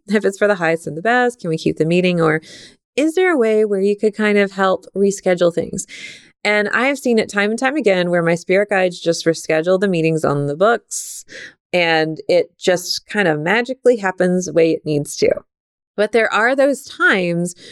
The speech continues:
where you absolutely have to show up for a meeting or whatever it is, and you still might really wanna be doing something else, but you've already made that commitment. So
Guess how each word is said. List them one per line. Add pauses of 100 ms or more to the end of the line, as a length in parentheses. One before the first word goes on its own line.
(140)
where
you (180)
absolutely
have
to
show
up
for
a
meeting
or
whatever
it
is, (480)
and
you
still
might (140)
really
wanna
be
doing
something
else,
but
you've
already
made
that
commitment. (500)
So